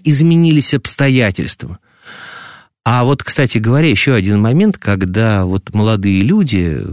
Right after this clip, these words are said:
как правило, они не являются пока мужем и женой и решают завести себе питомца. Заводят его, и через какое-то время, нет, дай бог всем любви, счастья, чтобы много лет совместной жизни, но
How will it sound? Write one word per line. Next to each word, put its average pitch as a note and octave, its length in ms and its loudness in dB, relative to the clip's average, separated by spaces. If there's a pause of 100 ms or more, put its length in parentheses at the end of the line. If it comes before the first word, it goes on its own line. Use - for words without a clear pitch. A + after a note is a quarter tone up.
(220)
как - 200 -6
правило, G2 300 0
они G#2 200 2
не C3 240 4
являются C#3 500 0
пока F#2+ 320 -2
мужем F#2 500 0
и G2+ 100 0
женой D#3+ 540 0
и G#2 120 0
решают F3+ 580 0
завести G2+ 500 0
себе A2+ 380 -2
питомца. A2 720 -2 (600)
Заводят C3+ 640 2
его, G#3 200 2
и - 200 -2
через A2 260 0
какое-то G2 520 -2
время, F#3+ 680 2
нет, B2 360 -2
дай C3+ 300 0
бог C#3+ 240 0
всем C3 360 2
любви, C#3 580 2
счастья, E3 720 0
чтобы B2 720 0 (340)
много A#2 520 0
лет B2 180 0
совместной B2+ 540 0
жизни, G3+ 300 4
но F3+ 300 0